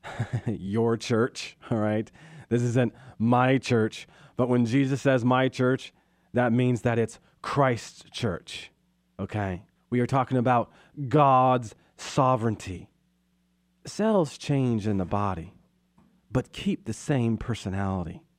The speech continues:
It is the same with the church. Christ is the personality in the church despite the change of personnel, okay? "I will build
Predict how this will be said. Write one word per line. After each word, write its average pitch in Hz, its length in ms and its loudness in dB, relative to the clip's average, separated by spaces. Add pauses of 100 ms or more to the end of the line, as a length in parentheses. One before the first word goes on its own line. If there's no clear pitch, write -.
(540)
It 165 120 2
is 170 140 2
the 165 120 0
same 180 460 0
with 147 140 -2
the 123 80 -4
church. - 600 -10 (760)
Christ 202 480 2
is 160 100 0
the 147 100 2
personality 156 840 0
in 151 180 0
the 135 100 2
church 135 420 -2 (340)
despite 185 520 2
the 165 80 2
change 151 680 4 (340)
of 135 200 0
personnel, 117 800 0 (580)
okay? 156 440 0 (800)
"I 123 180 2
will 123 160 2
build 107 420 0